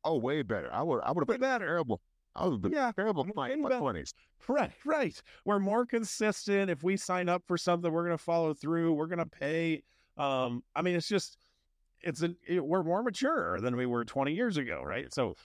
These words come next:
Speaker 2: you know, would you rather have a, a fifty-eight-year-old, sixty-eight-year-old client that's gonna be consistent and loyal, or a thirty-eight-year-old client who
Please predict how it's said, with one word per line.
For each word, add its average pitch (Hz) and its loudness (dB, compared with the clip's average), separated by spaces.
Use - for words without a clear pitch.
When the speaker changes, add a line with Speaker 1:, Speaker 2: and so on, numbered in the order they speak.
Speaker 2:
you 131 -2
know, 117 2
would 123 0
you 131 2
rather 139 0
have 135 0
a, 120 0
a 120 0
fifty-eight-year-old, 147 0
sixty-eight-year-old 139 0
client 135 0
that's 117 -2
gonna 123 0
be 113 -2
consistent 131 -4
and 110 -4
loyal, 120 2
or 117 2
a 80 0
thirty-eight-year-old 120 2
client 117 -2
who 117 2